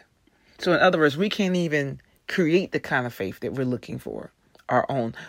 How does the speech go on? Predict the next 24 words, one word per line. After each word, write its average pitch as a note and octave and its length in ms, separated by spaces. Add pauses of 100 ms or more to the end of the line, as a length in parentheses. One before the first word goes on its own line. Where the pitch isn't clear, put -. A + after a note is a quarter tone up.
We F3+ 160
just G3+ 200
have E3 160
to D3 60
be C3 160
willing. B2+ 380
We C3 80
just D3 140
have D3 160
to C#3 80
believe. A#2+ 500 (240)
And C3 100
when C3+ 140
we D#3 140
invite C#3+ 440
the F3 100
Holy E3 260
Spirit G#3+ 360
in, B2 260 (180)
he A3 200
takes E3+ 460
over D3 480 (100)
from C3 200
there. F#2 320